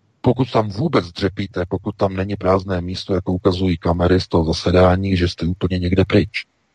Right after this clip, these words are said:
Někde v bufetu. S takovým materiálem se nedá dělat. Nedá pracovat. Jako vám to řeknu upřímně. Jo? Nemůžeme pos-, podporovat takové poslance, prostě, kteří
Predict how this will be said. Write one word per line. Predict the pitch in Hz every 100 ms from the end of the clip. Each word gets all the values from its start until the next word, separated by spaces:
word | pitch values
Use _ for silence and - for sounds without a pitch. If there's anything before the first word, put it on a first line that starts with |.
| _ - - _ -
Někde | 85 87
v |
bufetu. | 85 85 85 - - _ _ _ _ _ _ _ _ _ _ _ _ _ _ _ _ _ _ _ _ _ _ _ _
S | -
takovým | 95 - 127
materiálem | 107 92 101 95 87 90 90
se | 101
nedá | 90 85 78
dělat. | 78 78 - - - _ _ -
Nedá | 78 78
pracovat. | - 80 - - - _ _ _ _ -
Jako | 82 82
vám | 80 87
to |
řeknu | 87 - 82
upřímně. | 80 - 85 71 - _ _ _ _ _ _ _ _ _ _ -
Jo? | 82 101 - _ _ _ _ _ _
Nemůžeme | 113 107 95 90
pos-, | 85 - -
podporovat | - 90 - 85 85
takové | 85 - 85
poslance, | - 78 87 85 - 85 85
prostě, | 87 82 -
kteří | 85 82 90 82 80